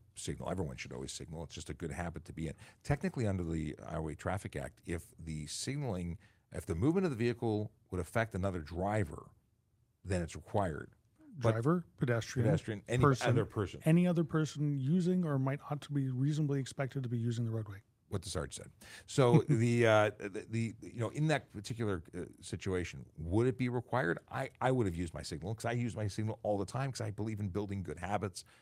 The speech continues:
Speaker 1: Signaling all the time means I'm gonna signal all the time, even if nobody else is around. I very rarely look around to see if I have to signal. It's just such an automatic thing for me. So in a situation where a police car doesn't signal and it's determined that they've broken the law, would we issue a ticket to the,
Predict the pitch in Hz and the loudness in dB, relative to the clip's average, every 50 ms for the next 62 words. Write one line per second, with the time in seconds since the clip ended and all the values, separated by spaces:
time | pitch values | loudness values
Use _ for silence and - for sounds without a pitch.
0 | _ _ - - - 127 113 113 113 110 104 98 95 92 - 101 101 98 95 92 | _ _ -8 -2 0 0 2 2 2 2 2 0 0 0 -2 -2 -2 -2 -2 -4
1 | 92 82 87 82 82 80 - - - 90 87 82 78 73 78 80 - - 78 76 | -4 -2 -2 -2 -2 -2 0 0 0 0 0 -2 -4 -4 -6 -8 -8 -8 -8 -8
2 | 76 76 - - - _ - 127 110 110 107 - - 87 85 92 87 82 76 80 | -10 -10 -14 -20 -16 _ 0 2 2 2 2 0 0 -2 0 0 0 -2 -2 -4
3 | - - - - 73 67 71 - - - _ - 85 85 80 82 110 113 120 113 | -6 -8 -10 -10 -10 -10 -10 -12 -14 -14 _ -4 -4 -2 2 2 2 4 4 2
4 | 104 101 101 101 95 87 85 107 107 - 104 101 98 87 87 80 - - 98 80 | 2 2 2 2 0 0 0 -2 -2 0 0 -2 0 -2 -2 -4 -4 -4 -4 -4
5 | - 73 - - - 87 82 - - 78 - - 76 71 69 - - - - - | -4 -6 -6 -2 0 0 0 0 -4 -8 -6 -6 -8 -8 -8 -12 -10 -8 -8 -6
6 | - 95 - - 85 - - 92 85 85 82 80 78 73 76 - - 78 73 - | -6 -8 -6 -8 -10 -6 -4 -4 -4 -2 -2 -4 -4 -6 -8 -10 -12 -12 -10 -10
7 | - 65 - - - - - - - - - - - - 131 120 113 - - - | -12 -14 -14 -20 -20 -20 -20 -20 -20 -20 -20 -12 -4 2 2 2 2 2 -2 -2
8 | 113 110 107 - - 120 - 123 117 120 110 120 113 101 87 - - 117 113 107 | 0 0 0 0 -2 -2 -2 0 0 0 0 0 -2 -2 -2 -2 -4 -4 -4 -4
9 | - - 117 110 101 82 - - 101 92 90 - 110 - - - 104 110 139 160 | -2 0 2 2 2 2 0 0 0 0 0 0 -2 -4 -2 -2 -2 -2 -2 -4
10 | 170 165 _ - - _ - - _ - 95 95 110 123 127 120 - 104 - - | -4 -6 _ -14 -20 _ -20 -18 _ -2 2 2 2 2 2 0 -2 -4 -4 -4
11 | - 90 82 - 117 117 117 117 107 95 82 101 98 82 - 95 101 - - - | -8 -6 0 0 0 0 2 0 -2 -2 0 0 -2 0 0 0 -2 -2 -2 -6
12 | 90 90 87 101 117 139 143 - - _ _ - 85 90 101 95 95 110 113 107 | -4 -2 -2 -2 -4 -4 -6 -10 -20 _ _ -6 0 0 2 2 4 2 2 2
13 | - - 101 92 - - 110 104 95 - - 101 - 110 85 - - 110 92 90 | 0 -2 -2 -2 0 0 0 0 0 0 -2 -2 -2 -4 -6 -4 -4 -2 -2 0
14 | 87 87 87 82 | 0 -2 -2 -4